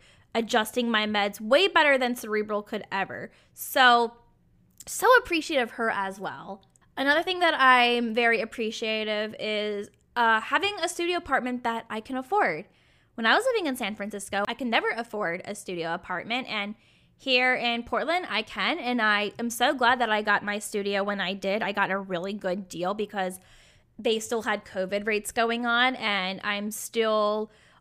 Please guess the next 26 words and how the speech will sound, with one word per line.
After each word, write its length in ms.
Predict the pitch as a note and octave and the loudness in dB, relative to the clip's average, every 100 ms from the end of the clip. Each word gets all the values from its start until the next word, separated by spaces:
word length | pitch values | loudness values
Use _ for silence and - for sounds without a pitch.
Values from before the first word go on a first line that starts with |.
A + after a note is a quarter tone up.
| _ | _
on 380 | A#3 A3 G#3 G#3+ | 2 4 0 -4
those, 560 | G#3+ A3 G#3+ G#3 G#3 G#3+ | 0 0 0 -2 -4 -6
um, 280 | - G#3+ G#3+ | -2 -2 0
rental 260 | G3 G3+ G#3+ | -4 -6 -6
concessions 760 | B3+ B3 B3 B3+ D#4+ C#4+ C4+ | -4 0 0 0 -2 -2 -2
that 360 | - A3+ G#3 - _ - | 4 6 6 4 _ -8
can 180 | B3 | -6
keep 320 | A#3 - A#3+ A#3+ | -4 -4 -2 0
renewing 520 | A#3 G#3+ G#3 A3 A3+ | 0 0 -2 -4 -4
every 260 | G3 G#3+ | -4 -4
time 380 | G#3 - G3 G#3 | -6 -4 -4 -2
I 80 | E3+ | -2
renew 400 | G3 G3+ G3 F#3+ | -4 -4 -8 -8
my 240 | F#3+ E3 F3 | -8 -6 -6
lease. 420 | E3+ F#3 D#4+ - _ _ _ | -4 -4 -6 -8 _ _ _
So 720 | - C4 A#3 A3+ A3 A3 A3+ _ _ _ | 2 6 6 6 4 0 -4 _ _ _
really 420 | A3 A#3+ E4 G#4 | -4 2 2 2
happy 400 | F#4 D4 C#4 C#4+ | 4 2 2 -2
I 180 | C4+ A3 | 0 0
nabbed 320 | A3 G#3 G#3 | 2 2 2
that 200 | A3 G#3+ | 0 -4
deal. 280 | G#3+ F#3+ F#3+ | -4 -2 -2
I 180 | G3+ G3 | -2 -4
mean, 340 | G3 F#3 F#3 F3+ | -6 -8 -8 -4
I 260 | G#3 G3+ | -2 -2
have 440 | G#3 G#3+ G3 G3 | -2 0 0 0